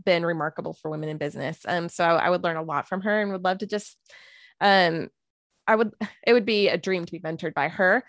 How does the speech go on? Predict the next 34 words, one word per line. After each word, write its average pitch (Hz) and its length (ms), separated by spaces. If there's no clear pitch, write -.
but 226 120
also 226 220
Arianna 214 420
Huffington 208 500
has 196 160
founded 190 280
Thrive 180 360
Global, 208 480
which 196 240
is, 180 460
um, 165 400
burnout 214 400
and 196 100
technology, 180 540
using 190 320
technology 180 680
to 196 100
help 180 220
people, 180 560
um, 160 640
recover 175 500
and 160 400
prevent 160 380
burnout. 185 560
And 190 160
that's 175 160
what 180 80
I 175 40
talk 175 220
about 196 180
is 170 120
burnout. 196 560
Uh, 143 80
so 196 400